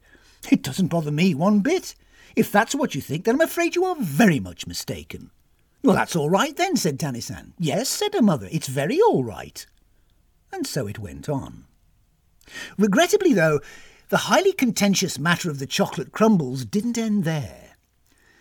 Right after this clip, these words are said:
Later that night, as Tanisan was getting ready for bed, she got a call from the hospital to say that there'd been a choking incident.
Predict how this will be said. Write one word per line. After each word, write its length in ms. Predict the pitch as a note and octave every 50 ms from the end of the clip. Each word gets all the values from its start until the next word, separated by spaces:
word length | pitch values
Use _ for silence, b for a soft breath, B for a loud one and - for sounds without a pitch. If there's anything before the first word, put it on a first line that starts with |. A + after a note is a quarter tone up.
| b b b
Later 300 | - A#3+ D#4 E4+ C#4 C#4
that 240 | G3+ F3 D3 - -
night, 340 | C#3 A#2 G2+ F2 G2+ - -
as 80 | C3+
Tanisan 480 | - - F3 F3 F3 D3 - E3+ D3+ D3
was 140 | C3+ C3 B2
getting 280 | C#3 D3+ A#2+ C#3+ C3+
ready 220 | B2+ D3 D3 C#3 B2+
for 140 | - C3 A#2+
bed, 320 | B2 E3+ D3 B2+ A#2+ B B B B B B B B B
she 140 | B - G#3+
got 160 | G3+ D4+ E4
a 60 | G4 G4
call 300 | - - E4+ E4+ D#4+ C4
from 140 | A3 B3+
the 180 | A3+ G3 - -
hospital 460 | G#3+ A3+ - - - - C#3+ - B2+ B2
to 100 | C#3 C#3
say 340 | - - E3+ D3 C#3 C#3 C#3
that 220 | C#3 C3+ G3+ A3
there'd 160 | A3+ A3 G3+
been 140 | G3+ A3+ A3+
a 140 | A#3+ A3+ - _
choking 500 | - - - G#3+ F3+ E3+ - - G#2+ G2+
incident. 600 | F2+ E2+ D#2+ - F#2+ - - A1+ A#1 - -